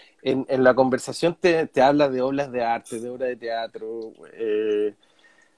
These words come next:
¿cachai? Peterson tiene, tiene un análisis de Pinocho que es muy bueno también,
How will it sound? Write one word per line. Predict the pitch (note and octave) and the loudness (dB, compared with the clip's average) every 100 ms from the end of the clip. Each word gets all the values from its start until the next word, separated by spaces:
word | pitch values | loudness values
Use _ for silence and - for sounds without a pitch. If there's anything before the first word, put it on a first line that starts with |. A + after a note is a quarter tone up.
| _ _ | _ _
¿cachai? | - A2 - A#2+ B2+ A2+ | 2 2 6 4 6 2
Peterson | - D3+ D3+ D#3 C#3+ | 0 0 0 0 0
tiene, | E3 E3+ D3+ | 2 2 0
tiene | - D#3 | 0 0
un | D#3 | 2
análisis | C#3 C3+ D#3 E3 D3+ | 2 2 0 -2 -4
de | C#3 C3 | -2 0
Pinocho | A#2+ B2+ C#3+ - B2+ | 0 -2 -2 -2 -2
que | |
es | C#3 | 0
muy | C#3 E3 | 2 0
bueno | D3+ D3 E3+ C#3+ C#3 C3 | 2 2 2 2 -4 -6
también, | C3+ C#3 C#3 C#3+ | -4 -4 -6 -8